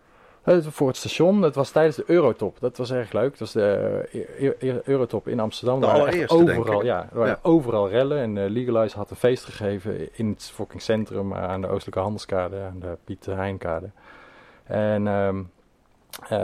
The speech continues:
Speaker 1: een feest dat de hele nacht doorging en daarna een, eh, street rave. En het was de enige vreedzame demo in Amsterdam. Dat was echt, eh,
Speaker 2: On the drugs,
Speaker 1: ja,
Speaker 2: people.
Speaker 1: de happy, hippie, eh, drug people.
Speaker 2: Oh nee, de
Speaker 1: Dat
Speaker 2: psychoactieve middelen, people.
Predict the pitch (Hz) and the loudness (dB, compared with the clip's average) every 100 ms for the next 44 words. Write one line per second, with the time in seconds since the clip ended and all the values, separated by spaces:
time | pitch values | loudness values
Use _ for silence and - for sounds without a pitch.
0 | 95 92 92 98 - 104 101 98 101 107 | -2 -4 -8 -10 -4 -2 -2 -2 0 0
1 | 95 101 104 98 95 92 95 92 92 92 | -4 -2 0 0 -4 -4 -4 -4 -4 -6
2 | 90 - - 120 104 98 101 - 101 101 | -8 -10 -8 -4 0 0 -2 -10 -10 -8
3 | 95 - 95 117 127 113 107 104 - 98 | -6 -4 -2 0 -2 -4 -2 -4 -4 -4
4 | 98 95 92 95 90 95 - 85 85 87 | -2 -2 -4 -6 -8 -10 -10 -10 -10 -12
5 | 92 92 92 90 - 92 90 92 95 110 | -14 -10 -10 -10 -8 -6 -4 -6 -8 -6
6 | 98 101 101 87 87 - - 120 101 - | -6 -2 0 0 -2 -4 0 0 0 -2
7 | 85 101 98 104 95 107 - 107 101 98 | -4 -4 -4 0 0 -2 -6 -4 -4 -6
8 | - 101 95 98 92 98 98 - 101 127 | -8 -10 -6 -4 -4 -2 -4 -4 0 2
9 | 120 - - 131 - 117 107 - 110 104 | 4 0 -2 -4 0 0 -2 -4 -4 -2
10 | 107 107 95 90 98 - | 0 0 0 -4 -6 -8